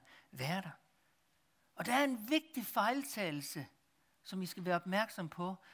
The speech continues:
Der er en vigtig ting, som man siger, som er forkert. Og det er, at tiden læger alle sår. Det er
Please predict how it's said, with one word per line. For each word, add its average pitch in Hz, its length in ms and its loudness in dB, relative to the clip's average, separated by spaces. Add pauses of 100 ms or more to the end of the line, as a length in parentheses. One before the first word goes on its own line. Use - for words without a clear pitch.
(160)
Der 196 60 2
er 208 40 4
en 214 220 -4
vigtig 254 520 -2 (540)
ting, 269 300 0
som - 180 -6
man 175 160 -2
siger, 226 380 -4 (200)
som 190 200 -6
er 156 60 -2
forkert. - 580 -8 (600)
Og 185 180 -6
det 247 220 2
er, 196 140 8 (160)
at 170 120 0
tiden 240 420 -2
læger 175 400 0
alle 170 280 -2
sår. 175 440 -8 (1200)
Det 247 80 -2
er 262 60 -4